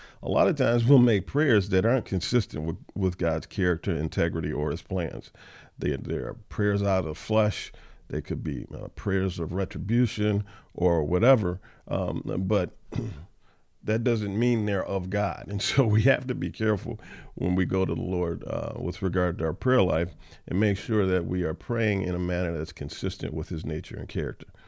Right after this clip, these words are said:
Verse one, this is a Psalm of David. "Lord, hear my prayer. In your faithfulne-, in your faithfulness, listen to my plea, and in your righteousness, answer me. Do not bring your servant into judgment, for no one alive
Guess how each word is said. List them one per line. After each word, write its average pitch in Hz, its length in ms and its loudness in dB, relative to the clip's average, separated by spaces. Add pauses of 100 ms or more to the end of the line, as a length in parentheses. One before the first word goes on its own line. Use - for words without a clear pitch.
(1400)
Verse 104 320 2
one, 98 280 0
this 95 180 -2
is 101 100 -2
a 95 60 -2
Psalm 85 300 0
of 69 60 -6
David. 76 280 -2 (500)
"Lord, 98 380 4
hear 123 160 4
my 113 160 6
prayer. 98 460 0 (240)
In 113 180 4
your 110 100 6
faithfulne-, 127 600 2 (100)
in 123 160 6
your 107 100 6
faithfulness, 92 600 0
listen 123 260 2
to 117 140 0
my 104 180 4
plea, - 380 0 (420)
and 95 160 4
in 101 100 8
your 92 140 6
righteousness, 92 640 2
answer 98 380 2
me. 64 240 -4 (240)
Do 85 80 -4
not 104 400 4
bring 110 180 6
your 101 140 6
servant 98 420 2
into 90 240 0
judgment, 85 500 2
for 85 200 0
no 95 220 4
one 104 220 4
alive 90 480 4